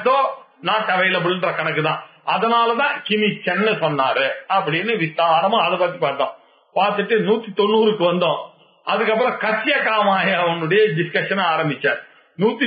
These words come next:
தொண்ணூறுல இருந்து இருநூத்தி இருபத்தி ரெண்டு வரைக்கும் கச்சிய காமாய அப்படின்ற ஒரு வார்த்தையினுடைய கமெண்ட்ரி. அது எப்படி அப்படின்னாக்க, உபனிஷத்தானது என்ன பண்ணிருக்கு, கச்சிய காமாயன்னு போக்திரு நிஷேத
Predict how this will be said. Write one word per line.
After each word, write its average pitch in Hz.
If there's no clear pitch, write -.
தொண்ணூறுல 202
இருந்து 247
இருநூத்தி 226
இருபத்தி 190
ரெண்டு 175
வரைக்கும் 196
கச்சிய 190
காமாய 196
அப்படின்ற 180
ஒரு 170
வார்த்தையினுடைய 180
கமெண்ட்ரி. 175
அது 202
எப்படி 226
அப்படின்னாக்க, 170
உபனிஷத்தானது 202
என்ன 214
பண்ணிருக்கு, 196
கச்சிய 180
காமாயன்னு 196
போக்திரு 240
நிஷேத 220